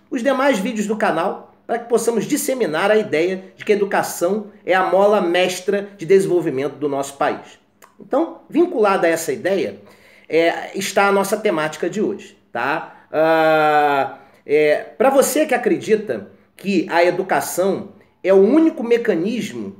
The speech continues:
real de desmarginalização social, de promoção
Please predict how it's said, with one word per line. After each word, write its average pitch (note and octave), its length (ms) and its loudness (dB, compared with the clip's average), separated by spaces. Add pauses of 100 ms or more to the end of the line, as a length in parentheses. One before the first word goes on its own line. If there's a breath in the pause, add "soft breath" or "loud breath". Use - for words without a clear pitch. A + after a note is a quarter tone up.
real A#3+ 800 2 (160)
de G#3+ 220 -4
desmarginalização F#3+ 1600 0
social, C3 840 -6 (440 soft breath)
de D#3+ 100 -4
promoção A3+ 880 2